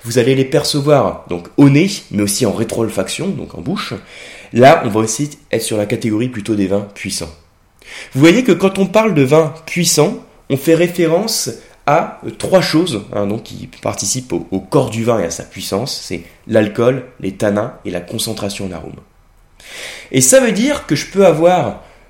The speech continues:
euh, deux vins d'une même appellation. Donc je parlais de Sancerre tout à l'heure, hein, je peux avoir un Sancerre que je veux dire léger et un autre que je veux dire puissant, hein. On peut vraiment imaginer qu'on va utiliser pour un même vin de, de cette appellation, enfin,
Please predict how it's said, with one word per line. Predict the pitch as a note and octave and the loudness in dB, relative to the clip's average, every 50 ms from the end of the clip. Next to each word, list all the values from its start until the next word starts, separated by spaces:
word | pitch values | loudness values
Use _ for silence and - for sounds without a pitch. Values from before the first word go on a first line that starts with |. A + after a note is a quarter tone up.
| _ _ - | _ _ -4
euh, | A#2+ G#2 G2+ | -2 -2 -2
deux | G2 G2+ - A3+ A3 | -2 0 2 2 4
vins | G3+ G#3+ G#3 C#3+ | 4 4 4 4
d'une | C#3 C3+ B2+ B2 | 2 2 2 2
même | A#2+ A#2 A2+ | 2 2 2
appellation. | G#2+ G#2 - G#2+ G2 G2 G2+ - F3+ G#3+ B3+ - - - | 0 0 0 -2 -2 -2 -2 0 -2 -2 -4 -4 -6 -6
Donc | A2 - | -6 -4
je | - - | 0 4
parlais | - B2 C3+ | 6 6 6
de | C3 - | 6 4
Sancerre | - C#3 C3 - C#3+ B2 - | 2 0 0 0 0 0 -2
tout | - F#2+ - | -4 0 2
à | G2+ | 6
l'heure, | G#2+ F3+ A#3+ A#3 | 6 6 6 6
hein, | E3 | 4
je | D#3 - | 2 2
peux | - A#2+ | 0 0
avoir | G#2+ G#2+ A2+ G#2 | 2 4 2 2
un | G2+ | 2
Sancerre | G2+ - A#2 A2+ - C#3+ C#3+ C3 - - | 0 -2 -2 -2 0 0 -2 -2 -2 -6
que | F#2+ | -12
je | F2 F2+ | -12 -10
veux | F2 | -8
dire | G2 G2 E2+ - - | -6 -6 -6 -6 -6
léger | - F#2+ F#2+ - G2+ - E3 A#3+ B3+ B3 - - - - _ - | -4 0 0 0 2 2 2 0 0 -4 -10 -18 -20 -20 _ -2
et | - | 2
un | A#2 A#2+ | 4 4
autre | E3+ F#3 G3 | 4 4 2
que | - A#2+ | 0 -2
je | |
veux | A2+ A2 | -2 0
dire | A#2 B2+ B2 | 0 -2 -2
puissant, | - - D#3 E3 - C4+ B3+ G#3+ | -2 -6 -4 -2 0 0 0 0
hein. | F#3 F#3+ - - | -2 -4 -4 -4
On | - A#2+ | -4 -4
peut | - - A#2+ | -2 -2 -4
vraiment | G#2+ G#2 A2+ C#3+ D#3+ F3+ G3 - | -2 2 2 2 2 2 0 0
imaginer | C#3+ C3+ C3 B2+ B2 B2 C3 E3 G3+ | 2 2 2 2 2 0 0 0 0
qu'on | G3 D#3 C3 | 0 0 -2
va | A2+ | -2
utiliser | G#2+ G#2+ - B2+ A#2+ C#3+ D#3 | -2 -4 -6 -8 -4 -4 -4
pour | - - A#2+ F#2+ E2+ - - - - - - - | -4 -4 -10 -10 -12 -12 -16 -20 -20 -18 -10 -4
un | A2 A2+ | -2 0
même | A#2 C3 C3 B2 | 2 2 2 4
vin | A#2+ B2+ B2 | 4 4 4
de, | G#2+ F#2+ F2 | 4 2 -2
de | D#2+ E2 E2+ | -2 -6 -8
cette | - - F#2+ - | -6 -6 -4 -4
appellation, | G2 - - F#2 F2+ E2+ E2+ - D#3+ | -4 -2 -2 -2 -2 -2 -4 -6 -8
enfin, | F3 E3+ - | -8 -10 -14